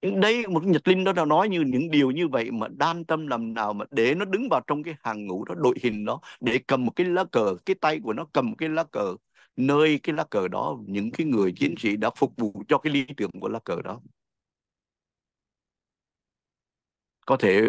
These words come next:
hồn thiêng sông núi suối cho tôi sáng nay có tôi ý nghĩ và tôi mạnh dạn tôi nói, tôi nghĩ rằng tôi nói như vậy sẽ gặp những cái sự có thể nói đả kích của nó, nhưng mà không, đối với tôi không ăn thua gì. Tôi nghĩ là it's the right thing to do, cái điều cần phải nói. Và chúng ta cần phải loại trừ những sự kiện đó ra.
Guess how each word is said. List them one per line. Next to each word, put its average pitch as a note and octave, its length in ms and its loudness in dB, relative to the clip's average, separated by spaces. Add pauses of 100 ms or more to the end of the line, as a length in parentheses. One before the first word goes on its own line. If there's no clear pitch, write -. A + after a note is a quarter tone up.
(120)
hồn G2 380 0
thiêng C3 240 6
sông B2+ 200 2
núi C3 140 2
suối D#3+ 340 4
cho - 120 -4
tôi G#2+ 120 2
sáng B2 260 -4
nay G2+ 180 -4
có - 140 -14
tôi A2 120 -2
ý A#2+ 140 -4
nghĩ F2+ 220 -4
và F2 140 -6
tôi A2 100 0
mạnh F2+ 240 -2
dạn E2 180 0
tôi G#2 120 -6
nói, G#2+ 180 -4
tôi A#2+ 120 0
nghĩ F#2+ 140 0
rằng F#2+ 180 0
tôi B2 120 0
nói B2 280 2
như C#3 200 -4
vậy G#2 100 -2 (140)
sẽ E2+ 180 -10
gặp F#2 140 -2
những F2+ 120 -8
cái F2 100 -2
sự F2 180 -2
có - 100 -2
thể E2+ 180 -2
nói G2+ 200 -2 (240)
đả D#2 260 0
kích - 140 -2
của - 120 -8
nó, G2+ 80 -4
nhưng B2+ 100 4
mà F#2 80 -2
không, G#2+ 120 -4
đối G2 120 2
với A#2+ 80 -6
tôi G#2+ 120 -2
không G2 120 -8
ăn F#2+ 160 -6
thua F2+ 120 -6
gì. D#2+ 140 -10 (640)
Tôi A#2 140 2
nghĩ G2+ 160 4
là G2+ 200 0
it's B2+ 260 0
the G#2+ 120 4
right A2 120 0
thing G2+ 160 -2
to G#2 120 -2
do, G2+ 160 -2
cái B2 100 -6
điều G2+ 140 0
cần F2 200 -8
phải F2+ 140 -10
nói. F2+ 240 -4 (840)
Và G2+ 100 2
chúng C#3 200 2
ta C3 140 2
cần G#2+ 180 2
phải G#2 100 4
loại F2+ 240 4
trừ G2 160 4
những F2 220 0
sự - 180 -6
kiện - 240 -6
đó G2+ 80 -2
ra. E2+ 160 -10